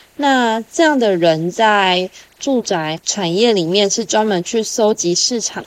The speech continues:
的动向、情报，然后收集回来之后，对公司做出建议的经营方向。那那个经营方向就会有分为购地的价格，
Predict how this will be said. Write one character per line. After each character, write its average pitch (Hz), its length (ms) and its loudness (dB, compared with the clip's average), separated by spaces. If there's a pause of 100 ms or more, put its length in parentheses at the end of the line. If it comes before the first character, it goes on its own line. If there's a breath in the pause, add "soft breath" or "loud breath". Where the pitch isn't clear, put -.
的 - 360 -8 (360 loud breath)
动 208 240 0
向、 - 300 -2 (420)
情 196 360 -4
报， 226 280 -2 (520 loud breath)
然 170 160 -8
后 202 340 4
收 254 240 -2
集 208 160 -4
回 190 240 0
来 190 220 2
之 190 240 -4
后， 208 440 2 (300 soft breath)
对 196 420 2
公 202 200 -2
司 214 340 -4 (220)
做 220 180 0
出 190 580 0
建 226 300 0
议 208 220 0
的 87 480 -6 (260 loud breath)
经 220 200 -2
营 180 140 2
方 175 280 -6
向。 - 240 -2 (420 loud breath)
那 262 120 -2
那 254 120 2
个 226 100 0
经 285 200 0
营 254 100 2
方 220 180 2
向 220 220 0
就 220 140 0
会 190 220 2
有 76 200 -2
分 185 280 -6
为 67 380 -4
购 233 140 0
地 220 180 -2
的 185 120 -2
价 220 260 -2
格， - 320 -8